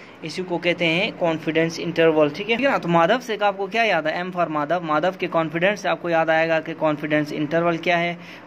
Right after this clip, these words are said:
एम से फिर आपको याद आएगा mean, और उसके बाद, अ, ए, बाद में standard error of mean, अ, is known as, ये सारा का सारा, अम, क्या है, confidence interval, ठीक है ना?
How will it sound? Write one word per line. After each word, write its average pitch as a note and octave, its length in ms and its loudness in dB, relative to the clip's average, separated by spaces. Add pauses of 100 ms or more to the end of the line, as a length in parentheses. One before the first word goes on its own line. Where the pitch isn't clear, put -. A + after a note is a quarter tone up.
एम F#3+ 200 0
से F3 120 -8
फिर F3 180 -2
आपको D#3+ 240 0
याद D3+ 220 2
आएगा D3 240 0
mean, F3 600 -2 (380)
और D#3+ 220 4
उसके E3+ 220 -2
बाद, D#3+ 260 6
अ, D#3+ 40 4
ए, D#3+ 520 6 (300)
बाद D#3 240 4
में D#3+ 540 -2
standard D#3 500 2
error E3 360 0
of D#3+ 260 2
mean, D3+ 600 0
अ, C#3+ 340 -4
is D3+ 280 -6
known D#3 340 2
as, E3 140 -10
ये D3+ 140 -2
सारा D3 240 0
का D3 80 0
सारा, D3 360 2
अम, D#3 280 -2
क्या E3 120 2
है, F#3+ 160 2
confidence D3 760 -2 (100)
interval, D3 640 0
ठीक F#3+ 160 -6
है F#3 80 2
ना? G3 160 -2